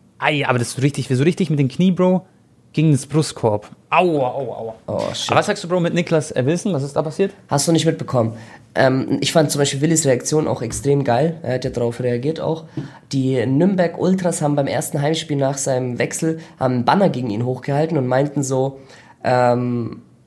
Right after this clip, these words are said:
Speaker 2: „Niklas Wilson, Mehrwert für die U dreiundzwanzig oder doch nur fürs Performance-Marketing da?“ So,
Speaker 1: Ja.
Speaker 2: so mäßig, „Ja,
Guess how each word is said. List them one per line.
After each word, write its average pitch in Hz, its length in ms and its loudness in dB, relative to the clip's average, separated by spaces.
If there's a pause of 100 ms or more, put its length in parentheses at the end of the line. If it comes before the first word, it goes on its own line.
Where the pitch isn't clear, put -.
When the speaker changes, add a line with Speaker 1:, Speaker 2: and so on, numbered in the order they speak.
(2000)
Speaker 2:
„Niklas 160 540 0
Wilson, 202 560 0 (840)
Mehrwert 165 680 2
für 165 140 -6
die 151 140 -4
U 160 140 -2
dreiundzwanzig 147 1120 0 (300)
oder 151 300 2
doch 151 340 0
nur 147 580 0 (240)
fürs 139 300 -4
Performance-Marketing 120 1120 0
da?“ 104 300 -8 (1000)
So, 110 120 -6
Speaker 1:
Ja. 104 160 -4
Speaker 2:
so 135 160 0
mäßig, 143 600 0 (840)
„Ja, 131 340 4